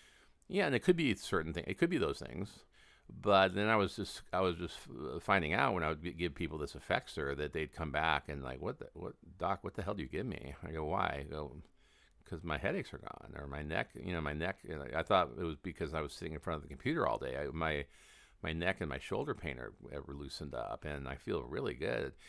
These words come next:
So I started to see a consistency with this pattern and people coming back, and, oh my, my gosh, my, I'd gone to my,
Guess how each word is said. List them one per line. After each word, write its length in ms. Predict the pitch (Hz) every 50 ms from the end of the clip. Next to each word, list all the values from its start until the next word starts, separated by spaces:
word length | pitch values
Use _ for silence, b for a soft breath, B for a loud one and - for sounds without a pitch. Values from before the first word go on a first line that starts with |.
| B B B B B B B
So 160 | - - 123
I 60 | 107
started 380 | - - - 127 175 214 202 135
to 140 | 110 90 82
see 320 | - - - 123 131 127 107
a 60 | 85
consistency 720 | - - 80 - - - 123 - - 113 110 - - 82
with 200 | 73 69 69 -
this 240 | - 69 69 - -
pattern 800 | - - - 95 110 131 107 82 64 55 55 62 69 69 71 64 -
and 140 | 78 76 -
people 240 | - - - 110
coming 300 | - - 104 90 82 73
back, 360 | 71 76 80 90 85 80 78 76
and, 120 | 73 73 85
oh 80 | 127
my, 200 | 135 107 80 69 62 58
my 140 | 58 78 82
gosh, 260 | 76 - - 120 - - - - -
my, 460 | 85 78 78 76 76 73 73 73 - b b b b b b b b b _ -
I'd 160 | 85 87 82
gone 220 | 92 92 98 95 87
to 120 | 85 80
my, 200 | 73 76 73